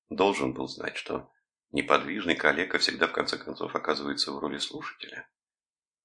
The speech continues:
Я хотел развлечений, и Джон Гэбриэл охотно мне их предоставил,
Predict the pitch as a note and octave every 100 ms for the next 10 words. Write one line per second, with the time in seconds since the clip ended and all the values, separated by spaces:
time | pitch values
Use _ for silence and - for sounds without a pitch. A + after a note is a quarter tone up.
0 | _ _ - F#2+ - F#2 - C#2 C#2 B1+
1 | C2 C2+ - C3+ B2 A#2+ - _ _ _
2 | _ _ _ D2+ C2+ D2+ C#2 E2+ A2+ A2+
3 | A2 G#2+ - _ _ _ D2 - - -
4 | C2+ C2 B1+ - - C2+ C2+ - - A1
5 | - -